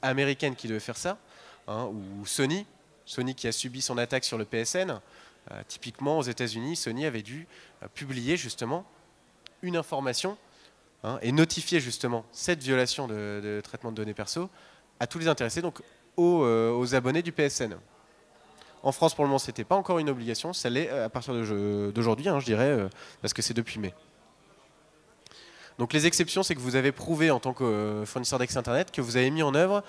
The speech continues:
des mesures de protection appropriées. Ça, c'est le texte aussi. C'est at-, c'est assez large. Euh, vous allez devoir prouver en fait, finalement, votre politique de sécurité, que vous avez un système de management des, euh, des systèmes d'information.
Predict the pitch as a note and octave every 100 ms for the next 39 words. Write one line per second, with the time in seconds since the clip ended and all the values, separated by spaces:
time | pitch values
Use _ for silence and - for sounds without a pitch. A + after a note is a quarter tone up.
0 | - - - - A#2+ C#3 E3+ E3 F#3+ E3
1 | C#3 E3+ E3+ - F#3+ - E3+ F3 C#3 A2+
2 | - - - - - D#3 D3+ C3+ D#3 -
3 | C#3+ - A3 - - - - _ - -
4 | C3 - - - C#3 D3+ D3 C#3+ G#3+ C#3+
5 | F#2+ - _ _ _ - G#2 F#2+ F2+ F#2+
6 | G#2+ C3+ C3+ C3+ C3+ - C#3+ D3+ B2+ B2
7 | - A2 A#2+ A2 - F#3 E3 D#3+ D3 C#3+
8 | D3 C#3+ C#3+ D3+ D3 D#3 - - - -
9 | A2+ A2+ A2+ - - F3 D#3 D3+ C#3+ A#2+
10 | C#3 C#3+ B2 A#2 A2+ A2 A2 A2 A2 A2
11 | A#2 A2+ - - B2 A2 - G#2+ G#2 D3+
12 | E3+